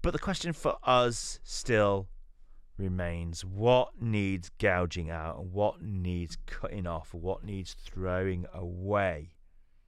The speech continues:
Where do you need to be ruthless with what's going on in your heart, and where do you need to destroy what is gonna destroy you? What is that?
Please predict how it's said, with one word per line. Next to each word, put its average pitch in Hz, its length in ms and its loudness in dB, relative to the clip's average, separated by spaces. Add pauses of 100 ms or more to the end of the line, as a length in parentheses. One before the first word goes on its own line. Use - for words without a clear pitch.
(1400)
Where 110 240 6
do 104 140 -4
you 113 60 4
need 107 160 2
to - 80 -14
be 98 80 -4
ruthless 95 1120 0
with 92 160 -4
what's 95 180 0
going 95 320 -2
on 92 200 0
in 87 120 -2
your 82 200 -4
heart, 90 600 -4
and 95 140 -2
where 92 140 2
do 98 80 -2
you 104 80 0
need 95 160 -2
to - 120 -10
destroy 95 800 -4 (640)
what - 300 -2
is 92 180 -8
gonna 90 260 -2
destroy 90 880 -4 (220)
you? 90 680 -8 (1300)
What 98 240 -4
is 82 120 -12
that? - 180 -14